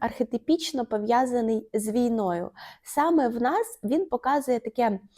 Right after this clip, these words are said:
бажання перемагати, е, вміння, м, бути сильним в суперечках. Це така певна внутрішня любов до змагань, до конкуренції. І взагалі це така здатність людини приймати виклики і в цілому витримувати такий, знаєте, собі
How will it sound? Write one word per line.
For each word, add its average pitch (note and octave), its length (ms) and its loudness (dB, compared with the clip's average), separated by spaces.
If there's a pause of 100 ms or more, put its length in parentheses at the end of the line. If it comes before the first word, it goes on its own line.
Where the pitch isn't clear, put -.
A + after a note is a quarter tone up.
(280)
бажання A#3+ 680 2
перемагати, A#3+ 1000 0 (380)
е, A3 180 2
вміння, B3 720 4
м, G#3+ 160 0 (380)
бути B3 220 2
сильним B3+ 480 2
в A3 100 -6
суперечках. A#3+ 1000 0
Це B3+ 140 4
така B3+ 220 2
певна C#4 600 2
внутрішня B3+ 680 0
любов A#3+ 500 2
до A#3+ 360 4
змагань, A3 580 -2
до G3+ 100 -2
конкуренції. G3+ 1000 0
І G#3 40 -4
взагалі B3+ 460 2
це - 160 -2
така B3 280 0
здатність A#3 720 0
людини C4 500 2
приймати A#3 880 0
виклики C4+ 580 2
і A3+ 180 -2
в - 80 -10
цілому A#3+ 380 2
витримувати A#3+ 680 2
такий, A3 260 -4
знаєте, A3+ 340 -4
собі G#3 320 -4